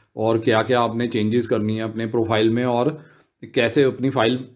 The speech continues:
बनानी है ताकि आपको कनाडा का टूरिस्ट वीज़ा ग्रांट हो जाए। तो आज मैं जो नया वीडियो लेके आया, उसमें मैं ये बताऊँगा कि जो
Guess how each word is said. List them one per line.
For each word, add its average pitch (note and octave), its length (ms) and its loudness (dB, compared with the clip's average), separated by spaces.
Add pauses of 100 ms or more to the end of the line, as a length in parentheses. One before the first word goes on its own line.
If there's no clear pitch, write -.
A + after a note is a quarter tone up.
बनानी G#2 440 -2
है A#2+ 80 -2
ताकि A#2 320 0
आपको A2+ 260 -2
कनाडा A2 360 -2
का B2 140 0
टूरिस्ट A2 360 -2
वीज़ा A2+ 220 2
ग्रांट G2+ 340 -2
हो F2+ 100 -8
जाए। D#2+ 180 -14 (680)
तो A#2 400 2 (300)
आज A#2 220 2
मैं C#3 200 0
जो C#3 120 2
नया B2 280 0
वीडियो B2+ 280 2
लेके B2 200 2
आया, B2 100 0
उसमें C3 280 -4
मैं B2+ 160 0
ये B2 160 2
बताऊँगा B2 440 0
कि B2+ 160 -2
जो B2+ 380 4